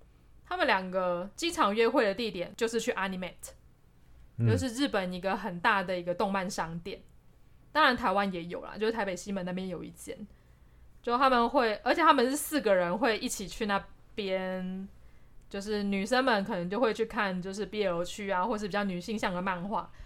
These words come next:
Speaker 1: 男生们可能就去逛一些宅物这样子。我会觉得看起来就是觉得特别有亲切感。就你还记得我们两个平常下班或是下课的时候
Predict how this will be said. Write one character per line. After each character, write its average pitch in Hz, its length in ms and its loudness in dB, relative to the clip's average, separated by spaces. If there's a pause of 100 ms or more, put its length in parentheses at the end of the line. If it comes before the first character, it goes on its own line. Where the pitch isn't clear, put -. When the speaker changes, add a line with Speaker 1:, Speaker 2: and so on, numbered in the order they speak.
(120)
Speaker 1:
男 202 140 -2
生 254 140 4
们 226 120 2
可 208 120 -2
能 180 80 -2
就 196 100 -2
去 208 100 -2
逛 214 240 2
一 190 60 -2
些 196 160 -4
宅 170 340 -6
物 220 200 -6
这 180 100 -4
样 - 100 -4 (120)
子。 - 200 -12
我 240 120 0
会 453 100 4
觉 370 100 4
得 247 120 4
看 277 220 4
起 269 120 0
来 185 100 2
就 202 80 0
是 240 80 2
觉 202 120 -4
得 185 80 -2
特 240 120 0
别 185 200 0
有 165 120 -4
亲 180 240 -6
切 190 300 -4
感。 - 420 -10
就 320 140 -4
你 277 100 -2
还 214 160 2
记 233 160 -4
得 214 140 2
我 190 60 2
们 180 180 0
两 170 220 -2
个 180 340 -2 (400)
平 208 180 -6
常 196 240 0
下 214 200 4
班 208 200 2
或 220 200 2
是 190 680 -4
下 233 240 4
课 240 160 4
的 190 140 0
时 185 160 -4
候 185 420 2